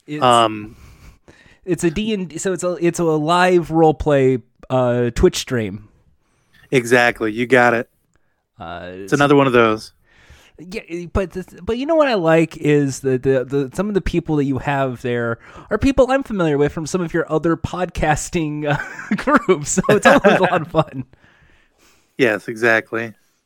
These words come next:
Speaker 2: And, uh,
Speaker 1: Um,
Speaker 2: you know, uh, this one I'm doing, and like you said, I'm a podcasting giant, so.
Speaker 1: You, you had a huge say in this <laughs> podcast, Greggy.
Speaker 2: <laughs>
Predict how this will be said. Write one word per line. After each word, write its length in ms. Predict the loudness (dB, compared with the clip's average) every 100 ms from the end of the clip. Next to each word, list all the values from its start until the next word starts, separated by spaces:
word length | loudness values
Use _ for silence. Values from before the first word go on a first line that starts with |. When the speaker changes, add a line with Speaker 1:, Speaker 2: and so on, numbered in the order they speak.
| _ _
Speaker 2:
And, 320 | -12 -2 2 4
uh, 40 |
Speaker 1:
Um, 60 | 4
Speaker 2:
you 60 | 4
know, 120 | 4
uh, 160 | 2 -2
this 300 | -2 -2 2
one 100 | 4
I'm 180 | 4 4
doing, 440 | 4 4 2 -2
and 180 | -2 2
like 220 | 2 2
you 80 | 0
said, 180 | 2 2
I'm 80 | 2
a 80 | 2
podcasting 720 | 2 2 2 0 0 -4 -8
giant, 400 | -6 -6 -8 -12
so. 340 | -12 -10 -12 _ _ _ _ _ _
Speaker 1:
You, 220 | -12 -12
you 300 | -10 -6 -6
had 340 | -6 -6 -4
a 60 | -4
huge 480 | -6 -10 -8 -6 -8
say 580 | -4 -2 -2 -4 -6 -14 -10
in 220 | -2 -2 0
this 140 | -2
<laughs> 0 |
podcast, 840 | 2 2 4 2 2 -4 -8 -2
Greggy. 600 | 2 2 2 -4 -4 -4 _ -20 -6
Speaker 2:
<laughs> 840 | -2 2 2 2 2 2 2 0